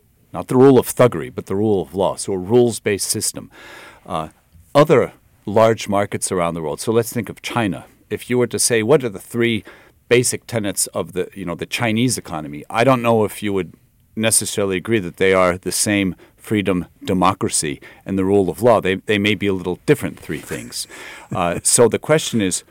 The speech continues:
who is going to set the rules of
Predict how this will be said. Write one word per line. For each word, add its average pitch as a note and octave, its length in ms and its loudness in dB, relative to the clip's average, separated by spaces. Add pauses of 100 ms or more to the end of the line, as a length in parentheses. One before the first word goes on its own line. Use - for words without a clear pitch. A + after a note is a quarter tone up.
(600)
who E3+ 180 6
is C#3+ 120 6
going A#2+ 220 2
to G#2 100 -8
set B2 300 0 (160)
the G#2+ 100 0
rules G#2 640 0 (180)
of G2 260 -2